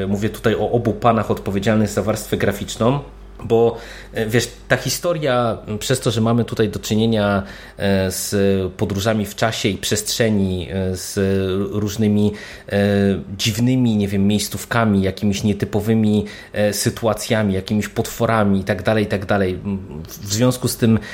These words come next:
że tak naprawdę, no, to jest taki totalny miszmasz, e, gatunkowy, no to oni mogą tutaj sobie, e, z jednej strony poszaleć, jeżeli chodzi o wyobraźnię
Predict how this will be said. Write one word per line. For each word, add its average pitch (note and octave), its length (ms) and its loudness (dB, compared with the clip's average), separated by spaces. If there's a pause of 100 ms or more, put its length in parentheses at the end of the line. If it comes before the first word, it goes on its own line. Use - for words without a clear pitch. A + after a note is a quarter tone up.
(120)
że A2 360 0
tak - 160 0
naprawdę, B2+ 360 0
no, A#2+ 120 2
to A#2+ 120 0
jest - 160 -2
taki A#2 260 -6 (180)
totalny B2 720 2 (100)
miszmasz, A2 760 0
e, G2 260 -2
gatunkowy, G2+ 720 0 (300)
no A2+ 100 2
to - 380 -2 (120)
oni C#3+ 580 2 (100)
mogą A#2+ 460 2
tutaj A2+ 300 0
sobie, G#2 480 2 (480)
e, G#2 360 2 (400)
z - 120 -4
jednej B2+ 220 4
strony A2 680 2 (540)
poszaleć, B2 480 0
jeżeli G#2 220 0
chodzi G#2 340 0
o G2+ 80 0
wyobraźnię G2+ 880 2